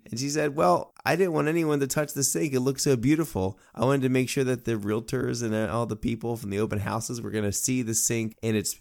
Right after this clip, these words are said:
perfect <laughs> form after Ken cleaned it." So I saran wrapped it and I wouldn't let my husband, I wouldn't let my sons, I wouldn't let my daughter, I wouldn't let anyone touch this sink. <laughs> Here's a teenage son, college, another one's a college age guy.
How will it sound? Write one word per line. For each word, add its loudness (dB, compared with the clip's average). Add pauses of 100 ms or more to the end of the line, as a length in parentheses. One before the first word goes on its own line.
(140)
perfect 2
<laughs> -
form 6
after 4
Ken 0
cleaned -2
it." -4
So 2
I 8
saran 2
wrapped 2
it 2
and 0
I 6
wouldn't 2
let 0
my -2
husband, 2
I 2
wouldn't 2
let 0
my -2
sons, 0 (320)
I -2
wouldn't 4
let -2
my 2
daughter, 2
I 4
wouldn't 2
let 2
anyone 0
touch -2
this 0 (120)
sink. -2 (260)
<laughs> -10
Here's 6
a 2
teenage 4
son, 2
college, 2
another 0
one's -2
a -4
college 0
age 0
guy. -2